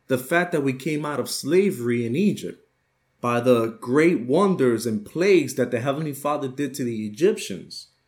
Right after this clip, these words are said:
to show that he loved his people and that he kept his promise to Abraham, Isaac, and Jacob by bringing us into the land. So it's a great time where we have something that is a heritage,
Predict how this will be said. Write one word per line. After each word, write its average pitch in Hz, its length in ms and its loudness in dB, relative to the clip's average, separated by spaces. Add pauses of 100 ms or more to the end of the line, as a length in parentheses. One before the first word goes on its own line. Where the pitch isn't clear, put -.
(440)
to 120 140 -6
show 185 320 2
that 143 160 -2
he 135 100 0
loved 147 380 0
his 131 140 -2
people 107 560 -10 (200)
and 117 140 -4
that 117 80 -2
he 127 140 -4
kept 151 340 -4
his 123 140 -6
promise 165 480 -2
to - 260 -4
Abraham, 113 600 -2 (640)
Isaac, 170 380 0
and 120 180 0
Jacob 156 400 4
by 123 140 0
bringing 175 400 2
us 160 140 -4
into 135 220 -4
the 110 120 -4
land. 175 380 -4 (800)
So 170 160 4
it's 185 100 8
a 165 80 6
great 170 480 0
time 214 500 -4 (760)
where 131 180 4
we 165 200 4
have 165 280 2
something 156 460 -2
that 131 240 2
is 123 400 2 (380)
a - 100 -16
heritage, 139 960 -4